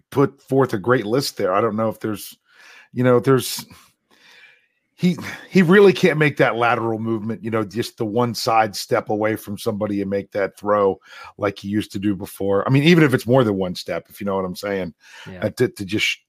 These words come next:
Speaker 1: shed the guys. But there's so many of those. I mean,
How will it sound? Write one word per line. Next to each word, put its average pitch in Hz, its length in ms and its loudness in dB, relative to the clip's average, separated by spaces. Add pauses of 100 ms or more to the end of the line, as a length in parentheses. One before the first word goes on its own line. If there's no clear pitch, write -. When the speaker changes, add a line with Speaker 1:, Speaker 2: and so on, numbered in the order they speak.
Speaker 1:
shed 101 340 2
the 101 80 -2
guys. 98 300 0
But - 140 -6
there's 139 180 0
so 165 140 4
many 143 220 0
of 123 60 -2
those. 123 280 -2 (520)
I 127 100 -4
mean, 131 300 0